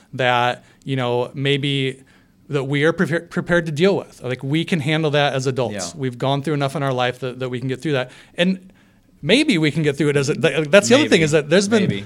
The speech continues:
Speaker 1: plenty of times in the last couple of years <laughs> that I've just sat up at night and cannot sleep because my mind is racing about something I saw on Facebook.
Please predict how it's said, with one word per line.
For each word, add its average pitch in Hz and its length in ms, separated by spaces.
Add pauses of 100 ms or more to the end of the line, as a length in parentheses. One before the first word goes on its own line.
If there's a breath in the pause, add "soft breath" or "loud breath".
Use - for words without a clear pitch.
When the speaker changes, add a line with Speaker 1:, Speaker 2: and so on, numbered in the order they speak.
(140)
Speaker 1:
plenty 208 300
of 196 340
times 196 560
in 185 120
the 180 80
last 180 340
couple 196 220
of 180 60
years 196 400
<laughs> - 120
that 226 240 (260 loud breath)
I've 180 160
just 185 300
sat 180 440
up 170 160
at 156 140
night 196 320
and 156 160
cannot 185 300
sleep 190 240
because 170 400
my 151 200
mind 156 400
is 151 120
racing 170 360
about 156 240
something 185 380
I 180 100
saw 175 380
on 170 160
Facebook. 175 680